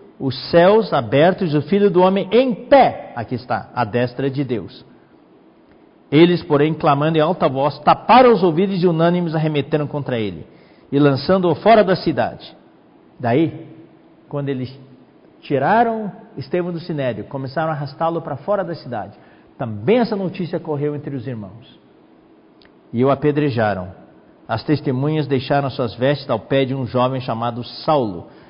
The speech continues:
e apedrejavam Estevão, que invocava e dizia: "Senhor Jesus, recebe o meu espírito."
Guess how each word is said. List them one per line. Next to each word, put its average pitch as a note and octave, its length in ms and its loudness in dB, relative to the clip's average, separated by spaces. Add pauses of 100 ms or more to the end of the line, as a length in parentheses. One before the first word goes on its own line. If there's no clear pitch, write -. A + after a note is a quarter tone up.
(180)
e C3 60 -2
apedrejavam D#3 720 2
Estevão, F3 580 2
que D#3 120 -6
invocava D#3+ 640 2
e F#3+ 60 2
dizia: D#3+ 440 0
"Senhor D4+ 720 8
Jesus, G#3+ 460 4
recebe D#3+ 420 2
o - 20 -6
meu C3+ 160 -4
espírito." G#2+ 600 -8